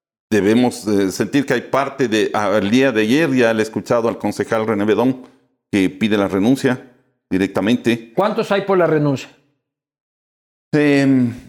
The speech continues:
Speaker 1: creo
Speaker 2: U-
Speaker 1: que ya son ocho o nueve los que piden.
Speaker 2: Faltan cinco.
Speaker 1: Sí. Necesitamos esos votos para poder proceder con la remoción. Definitivamente. Es decir, si es que
Speaker 2: Ta-, todos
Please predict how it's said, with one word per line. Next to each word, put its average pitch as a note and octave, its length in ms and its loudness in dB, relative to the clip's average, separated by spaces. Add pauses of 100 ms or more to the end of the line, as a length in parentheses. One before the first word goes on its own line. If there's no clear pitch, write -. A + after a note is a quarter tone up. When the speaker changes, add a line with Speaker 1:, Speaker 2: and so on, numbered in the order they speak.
(120)
Speaker 1:
creo G#3 160 2
Speaker 2:
U- - 60 0
Speaker 1:
que G#3 100 -4
ya G3 160 0
son F#3+ 360 0
ocho F#3+ 260 2
o C#3+ 100 4
nueve B2 340 2 (520)
los G2 200 -2
que - 100 -4
piden. F#2+ 480 0 (160)
Speaker 2:
Faltan C#3+ 300 0
cinco. D#3 300 -2 (340)
Speaker 1:
Sí. - 400 -2 (720)
Necesitamos D3 880 0 (540)
esos C3 360 0
votos C3 380 0
para G#2+ 300 -4
poder G#2+ 600 -2
proceder F#2+ 460 0
con F#2+ 120 -2
la E2+ 80 0
remoción. D#2 380 -10 (560)
Definitivamente. G#2 840 0
Es - 60 -20
decir, A2 460 -2
si B2 200 0
es A#2 120 -2
que A2+ 360 -2
Speaker 2:
Ta-, D3+ 200 -4 (340)
todos C#4+ 540 0